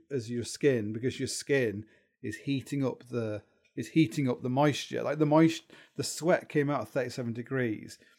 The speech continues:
and it's, and it stayed at thirty-seven degrees 'cause your mo-, your body is retaining it, keeping it, keeping it that, that, that temperature.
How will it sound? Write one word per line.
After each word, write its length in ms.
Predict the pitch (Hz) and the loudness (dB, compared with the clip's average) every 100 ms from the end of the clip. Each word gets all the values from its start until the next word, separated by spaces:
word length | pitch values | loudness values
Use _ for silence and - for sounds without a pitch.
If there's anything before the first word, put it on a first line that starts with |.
| _ - | _ -6
and 100 | 123 | -4
it's, 200 | 123 - | -4 -8
and 100 | - | -6
it 100 | 117 | -6
stayed 360 | 117 - 143 139 | -8 2 4 4
at 100 | 127 | 0
thirty-seven 460 | 139 131 - 123 117 | -6 -6 -4 -6 -6
degrees 400 | 113 123 113 107 | -6 -4 -4 -6
'cause 160 | 117 | -8
your 100 | 131 | -4
mo-, 200 | 120 120 | -4 -2
your 260 | 127 156 127 | -4 -4 -4
body 340 | 123 131 123 | 0 0 0
is 220 | 117 - - _ _ _ | -2 -4 -18 _ _ _
retaining 520 | 123 - 135 123 113 | -12 -4 -2 0 -2
it, 160 | 120 _ _ _ | -6 _ _ _
keeping 320 | 156 127 123 | -8 -4 -4
it, 180 | 120 - 95 | -4 -12 -18
keeping 360 | - 151 120 113 | -4 -4 -2 -6
it 180 | 117 _ _ _ | -8 _ _ _
that, 220 | 127 120 | -14 -12
that, 200 | 113 117 | -10 -12
that 160 | 123 - | -10 -10
temperature. 520 | - 131 113 - 110 | -6 -6 -6 -10 -10